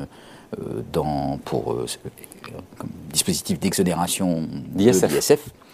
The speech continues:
Speaker 1: Et
Speaker 2: Et
Speaker 1: donc, quand
Speaker 2: aussi
Speaker 1: l'I S F a été supprimé, ce, ce dispositif a été mis en place parce que il, il y aurait pu y avoir une rupture de financement, en fait, pour un certain nombre de P M E. Bon, voilà, le fait que ce soit prolongé, euh, je, je,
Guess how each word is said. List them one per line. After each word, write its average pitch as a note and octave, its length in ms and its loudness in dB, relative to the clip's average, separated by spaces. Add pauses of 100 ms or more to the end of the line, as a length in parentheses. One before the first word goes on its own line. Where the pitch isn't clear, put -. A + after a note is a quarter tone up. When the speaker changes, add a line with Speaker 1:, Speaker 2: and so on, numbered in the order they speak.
(300)
Speaker 1:
Et C#3 60 6
Speaker 2:
Et - 40 12
Speaker 1:
donc, B2 80 8
quand C3+ 100 8
Speaker 2:
aussi D3 100 6
Speaker 1:
l'I - 60 8
S - 180 4
F - 120 2
a - 20 0
été - 140 -4
supprimé, - 400 2
ce, E2 180 -2
ce - 140 -4
dispositif - 580 -6
a - 20 -4
été - 140 -4
mis D2+ 100 -4
en F2 80 -6
place G#2+ 260 2 (420)
parce D#2 180 -2
que A2 260 6
il, E2+ 220 -2 (500)
il F2+ 60 -6
y E2 60 0
aurait - 160 4
pu - 120 0
y G2 60 8
avoir G#2 160 8
une F#2+ 100 0
rupture G2+ 280 4
de G2 40 4
financement, F#2+ 440 2
en - 20 -4
fait, - 120 -10 (120)
pour - 240 -8
un C2+ 100 0
certain - 200 -4
nombre F2 100 0
de D#2 60 -2
P D2 140 -2
M C#2+ 140 -2
E. A#3+ 60 0 (580)
Bon, D2+ 80 4
voilà, D#2 180 6
le D#2 80 2
fait - 140 -2
que - 60 -4
ce - 60 -4
soit - 180 2
prolongé, D#2+ 600 0
euh, B1+ 120 -4 (540)
je, - 160 -10
je, - 100 -10